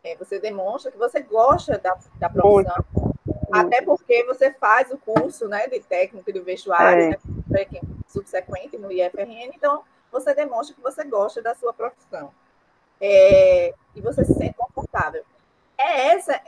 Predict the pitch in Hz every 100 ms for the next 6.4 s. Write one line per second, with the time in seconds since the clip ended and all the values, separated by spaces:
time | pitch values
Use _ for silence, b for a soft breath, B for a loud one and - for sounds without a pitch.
0 | - _ 214 226 208 262 302 285 247 -
1 | 196 220 - 226 220 202 214 208 202 190
2 | 185 190 190 _ _ - 403 415 427 587
3 | 571 480 _ 392 392 392 190 180 180 190
4 | 214 180 170 165 156 226 294 185 180 180
5 | - - _ 165 160 160 160 _ 165 165
6 | 208 269 277